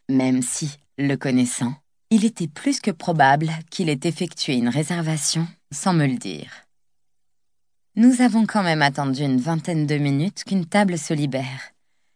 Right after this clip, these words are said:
mais une fois assis, nous avons bénéficié d'un service ultra rapide. « Champagne ? » m'a proposé Dominique, qui venait de commander son éternel Pepsi. « Une Asahi, s'il vous plaît »,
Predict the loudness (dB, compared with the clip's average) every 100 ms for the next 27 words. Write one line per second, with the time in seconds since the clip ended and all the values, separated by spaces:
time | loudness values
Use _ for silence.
0 | _ -2 0 0 0 -2 0 2 2 0
1 | -4 -4 -6 _ _ _ _ _ _ -2
2 | 0 0 0 2 2 2 0 -6 -6 -4
3 | -2 -2 -2 -2 -2 -4 -8 -6 -2 -2
4 | -2 -4 -2 -4 -6 -10 -12 -18 _ _
5 | _ _ _ _ _ _ _ _ _ -4
6 | 0 2 2 0 2 2 0 -8 _ _
7 | _ _ 0 0 -2 -2 0 0 0 0
8 | 2 0 -2 -6 -16 _ -6 -4 -2 0
9 | -2 -4 -4 -2 0 -2 -4 -4 -4 -4
10 | -2 0 2 2 0 -6 -6 -10 -10 -16
11 | _ _ _ _ _ _ _ _ _ 6
12 | 8 8 4 2 0 0 -2 -4 -4 -4
13 | -4